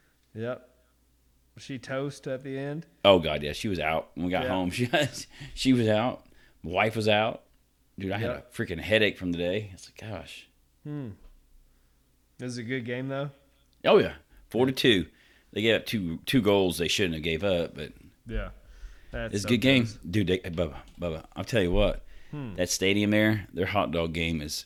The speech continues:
Speaker 2: top notch. It's top
Speaker 1: Really?
Speaker 2: tier. It's good. It's not like, they, they got, like, hot dogs in, like, the, the, like, the regular concession stands, like, like the Ford Center has the concession stands there, you know.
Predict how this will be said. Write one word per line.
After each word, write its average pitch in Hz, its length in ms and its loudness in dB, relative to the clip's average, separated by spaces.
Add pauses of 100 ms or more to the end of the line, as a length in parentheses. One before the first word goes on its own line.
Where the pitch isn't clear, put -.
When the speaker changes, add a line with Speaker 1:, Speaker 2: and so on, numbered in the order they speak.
(120)
Speaker 2:
top - 240 -8
notch. - 520 -10
It's 92 180 -2
top - 100 -2
Speaker 1:
Really? 92 160 -4
Speaker 2:
tier. 78 260 -4 (460)
It's 113 180 2
good. 90 320 4 (520)
It's 110 180 2
not 131 180 6
like, 117 220 4
they, 110 300 2
they 131 140 2
got, 147 80 6
like, 120 140 2
hot 131 160 -2
dogs 123 300 2
in, 104 80 2
like, 95 160 0
the, 82 240 0
the, 90 260 0
like, - 160 -6
the 82 300 -2 (320)
regular 107 720 4
concession 104 520 0
stands, 104 340 2
like, 98 200 -6
like 92 160 -2
the - 60 -12
Ford 113 240 0
Center 110 180 2
has 101 220 0
the 98 80 -4
concession 92 440 -2
stands 90 360 -2
there, 92 240 0
you 87 100 -4
know. 90 240 0